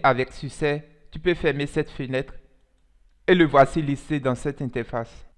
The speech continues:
À présent, tu peux commencer la création de ta machine virtuelle juste en cliquant ici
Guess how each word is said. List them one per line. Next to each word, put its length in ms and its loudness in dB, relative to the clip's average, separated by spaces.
À 100 10
présent, 360 4
tu 120 -8
peux 120 0
commencer 460 -2
la 120 6
création 520 2
de 80 -4
ta 200 2
machine 380 0
virtuelle 580 -6
juste 320 -8
en 80 0
cliquant 460 -6
ici 400 -10